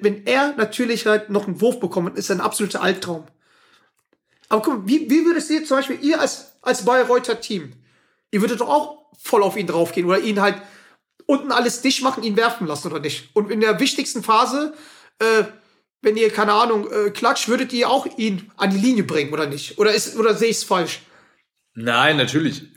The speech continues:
Speaker 2: Aber der zeigt ja auch immer wieder, das versuchen ja Teams während der Regular Season auch. Ähm,
Speaker 1: Ja.
Speaker 2: erstens so, ich hab ein paar Spiele dieses Jahr gesehen und ich hab so vom Gefühl her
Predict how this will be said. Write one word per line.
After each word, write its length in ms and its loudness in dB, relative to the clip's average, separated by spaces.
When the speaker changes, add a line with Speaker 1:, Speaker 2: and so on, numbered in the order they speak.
Speaker 2:
Aber 500 0
der 220 -4
zeigt 300 0
ja 100 6
auch 120 2
immer 260 -2
wieder, 640 0
das 180 -12
versuchen 380 -4
ja 120 2
Teams 340 -6
während 180 0
der 100 4
Regular 300 2
Season 320 -2
auch. 340 2
Ähm, 380 2
Speaker 1:
Ja. 180 -8
Speaker 2:
erstens 480 -2
so, 280 4
ich 120 -2
hab 120 2
ein 60 -10
paar 180 4
Spiele 300 -4
dieses 200 -2
Jahr 120 4
gesehen 320 2
und 60 -2
ich 60 2
hab 100 0
so 460 -8
vom 240 -2
Gefühl 420 -6
her 500 0